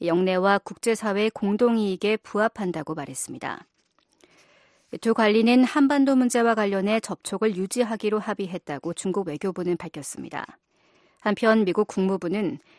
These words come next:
두 관리의 이번 화상회담에 대한, 화상회담에 대해 아직 입장을 밝히지 않고 있습니다. 한국 정부의 의과대학 입학 정원 증원에 반발하는 전공의들이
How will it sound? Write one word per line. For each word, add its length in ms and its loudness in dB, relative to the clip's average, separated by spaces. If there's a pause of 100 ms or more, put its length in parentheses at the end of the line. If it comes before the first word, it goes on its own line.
(160)
두 140 6
관리의 540 4
이번 220 2
화상회담에 880 0
대한, 400 -4 (360)
화상회담에 760 2
대해 400 -4
아직 320 -8
입장을 420 -4
밝히지 400 -10
않고 280 -10
있습니다. 580 -14 (3250)
한국 320 4
정부의 540 4
의과대학 680 0
입학 320 -4
정원 280 0
증원에 340 0
반발하는 640 -2
전공의들이 800 -4